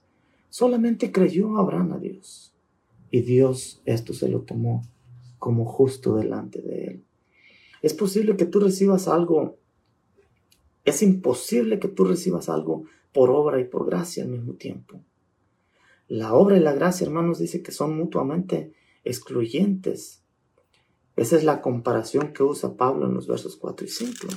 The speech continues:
Cuatro y cinco que vamos a ver a continuación. Dice el verso cuatro y cinco. Ahora bien,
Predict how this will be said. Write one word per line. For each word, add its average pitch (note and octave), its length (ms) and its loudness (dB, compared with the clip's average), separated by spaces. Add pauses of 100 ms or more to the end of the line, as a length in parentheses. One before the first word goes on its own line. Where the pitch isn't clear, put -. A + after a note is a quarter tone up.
(360)
Cuatro B2 280 -2
y C#2 40 -8
cinco - 340 -2
que - 80 -2
vamos C3+ 240 -2
a C#2 60 -4
ver D2 140 0
a - 40 -6
continuación. - 720 -8 (1200)
Dice B2+ 280 2
el B2+ 80 4
verso B2+ 340 0
cuatro - 340 0
y F#3 40 -4
cinco. G#3+ 480 -4 (2750)
Ahora D3 260 6
bien, D#3+ 420 6